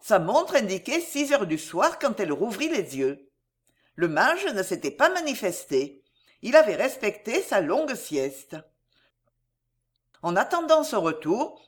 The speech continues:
il ne lui restait plus qu'à faire un passage par la pièce attenante qui servait de salon de lecture. Elle posa le pied à terre et mit cette bonne résolution à exécution. La bibliothèque était constituée d'une multitude de livres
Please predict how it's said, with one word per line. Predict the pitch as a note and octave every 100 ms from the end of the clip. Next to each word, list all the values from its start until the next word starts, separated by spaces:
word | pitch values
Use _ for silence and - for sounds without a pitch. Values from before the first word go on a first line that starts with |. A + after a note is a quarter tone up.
| _
il | A3+
ne | G#3
lui | E3
restait | E3+ A3+ - A3
plus | - A3+ F4
qu'à | E4+
faire | C4+ A3
un |
passage | F3+ F#3+ F#3 E3+ A3 D4+ F4
par | G#3+ E3+
la | D#3
pièce | A#3+ D#4 D4+
attenante | - F3+ C#3 D3+ C4 D4+ E4+ - -
qui | G3+
servait | F3+ C4+ G3+ A#3
de | D#4+
salon | D#4 A3+ F#3+ C4+
de | A#3
lecture. | E3 - C#3+ B2+ C3 D#3 _ _ _ _ _ _
Elle | - F3 E3+
posa | C#4+ D#4
le | C#4+ G3
pied | A3 A3
à | D#3
terre | - D3 F#3 C#4+ E4+ - -
et | F#3+
mit | F3 D4+
cette | - G#3
bonne | D3 A#2 D#4
résolution | D#4 B3 G#3 D#3+ D3 - C4 F4+
à | D#3+
exécution. | D3+ B3 C4+ F#3 - C3 A#2+ C#3 _ _ _ _ _ _ _ _ _ _ _ _ _ _
La | C#4+
bibliothèque | D4 C#4 D#4 C4+ - F#3+ -
était | E4+ - -
constituée | A#3 A#3+ A3 G3 E3+ B3+
d'une | D4+ A#3+ D3+
multitude | F#3 D4+ D#4 D4+ C#4+
de | F#3 D3+
livres | C3+ C#3 B3 D#4+ E4